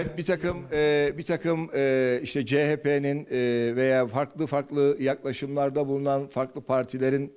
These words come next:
Speaker 1: temsilcilerinden, e, "Biz geldiğimizde Ayasofya'yı cami olmaktan müze olmaya çevireceğiz veya bir kısmı müze olabilir." falan gibi hiçbir şekilde milletimizin tasvip etmediği ve etmeyeceği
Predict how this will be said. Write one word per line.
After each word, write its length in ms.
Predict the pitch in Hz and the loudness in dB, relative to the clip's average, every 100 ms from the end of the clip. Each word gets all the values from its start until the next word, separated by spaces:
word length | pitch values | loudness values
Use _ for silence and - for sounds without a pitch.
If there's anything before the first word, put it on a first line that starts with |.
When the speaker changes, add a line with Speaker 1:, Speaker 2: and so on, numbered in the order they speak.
| - | -6
Speaker 1:
temsilcilerinden, 960 | 135 123 131 123 131 127 131 139 170 - _ _ _ - | -4 -2 -4 0 0 2 2 0 0 -10 _ _ _ -2
e, 260 | 123 120 | 0 0
"Biz 200 | 135 165 | -2 -2
geldiğimizde 880 | 139 143 139 127 131 131 120 156 165 | 2 2 2 0 -2 -2 0 2 2
Ayasofya'yı 760 | - 135 139 - 147 135 143 147 | 2 2 0 -2 -4 -2 -2 0
cami 400 | 135 135 143 151 | 2 2 0 -2
olmaktan 480 | 123 120 117 170 | 0 -2 -2 -4
müze 260 | 160 143 139 | -2 -2 0
olmaya 320 | 135 127 120 | 0 2 -2
çevireceğiz 720 | - 117 110 110 113 143 165 - _ - - | -2 -2 0 0 2 0 -2 -10 _ -20 -2
veya 280 | 131 147 151 | 2 2 2
bir 120 | 190 | 0
kısmı 320 | 190 175 165 | -2 -6 -4
müze 240 | 156 143 156 | -6 -2 0
olabilir." 340 | 147 143 147 | 2 2 0
falan 340 | 135 147 160 135 | 0 0 0 -2
gibi 300 | 120 170 190 - - _ _ | 0 0 -2 -14 -20 _ _
hiçbir 340 | 170 156 226 | -6 -4 -4
şekilde 400 | 202 175 160 156 | -2 -2 0 0
milletimizin 880 | 143 135 151 151 131 147 147 127 175 | 0 0 0 -2 -2 -4 -4 -2 -4
tasvip 640 | - 139 127 - 139 - 175 | -4 -4 -4 -4 -8 -4 -2
etmediği 460 | 180 151 131 135 | -2 -2 -2 2
ve 60 | 131 | 2
etmeyeceği 640 | 131 - 123 117 107 147 | 2 0 0 0 2 0